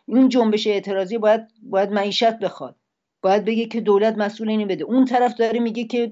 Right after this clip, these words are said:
شما، اه، در واقع داره گرو گرفته وضعیت نابسامان اقتصادی و وضع فقر و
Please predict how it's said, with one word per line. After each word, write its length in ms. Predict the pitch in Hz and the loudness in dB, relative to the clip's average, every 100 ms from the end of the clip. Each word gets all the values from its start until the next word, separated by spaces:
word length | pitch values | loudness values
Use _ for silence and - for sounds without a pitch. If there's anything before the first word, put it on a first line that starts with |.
| - | -8
شما، 320 | - 208 208 226 | -6 -2 2 0
اه، 80 | 220 - - 175 - 113 - - - 170 170 | -2 -6 -6 -6 -10 -14 -16 -18 -14 -12 -2
در 160 | 185 175 | 2 2
واقع 200 | 170 214 | 2 2
داره 340 | 196 220 220 - _ _ 165 | 2 2 0 -10 _ _ 0
گرو 360 | 208 202 254 | 4 6 4
گرفته 460 | 233 240 185 - 170 | 4 2 0 -4 -10
وضعیت 520 | 160 160 147 160 160 | -8 -8 -8 -8 -8
نابسامان 680 | 165 156 151 151 156 156 151 | -6 -6 -6 -6 -6 -4 -2
اقتصادی 540 | 147 147 147 151 147 | -4 -6 -6 -4 -2
و 140 | 147 151 | -2 -2
وضع 300 | 151 147 151 | 0 -2 -2
فقر 340 | - 165 151 | 0 0 2
و 140 | 156 | 0